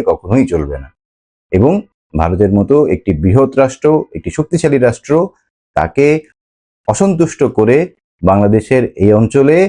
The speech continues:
বিভিন্ন সমস্যার যে সম্মুখীন হতে হবে সেটি সরকার ভালোই জানেন। আমাদের উচিত ভারত বিরোধী যেই মন্তব্য করে আমরা ভারতকে আরো অসন্তুষ্ট করছি, এই মন্তব্যের খেলা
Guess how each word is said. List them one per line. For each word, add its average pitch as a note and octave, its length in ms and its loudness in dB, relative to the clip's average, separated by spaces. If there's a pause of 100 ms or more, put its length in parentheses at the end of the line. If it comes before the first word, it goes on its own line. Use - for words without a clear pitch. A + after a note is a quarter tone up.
(360)
বিভিন্ন G2+ 380 2
সমস্যার C#3+ 540 0
যে D3 100 2
সম্মুখীন D3 520 -2
হতে D3+ 220 -2
হবে D3 240 2 (400)
সেটি B2 200 -2
সরকার G#2 380 0 (200)
ভালোই F2+ 340 0
জানেন। C#2+ 280 -4 (720)
আমাদের F2+ 300 2
উচিত E3 280 0 (420)
ভারত F2+ 340 0
বিরোধী G2 440 2 (120)
যেই F2+ 180 0
মন্তব্য A2+ 480 2
করে B2 320 2
আমরা G#2+ 200 0
ভারতকে F2+ 440 -4 (180)
আরো C3+ 260 2 (320)
অসন্তুষ্ট E3+ 540 -2
করছি, A#2 400 -2 (380)
এই G2+ 140 0
মন্তব্যের G2 580 0
খেলা A2+ 300 -2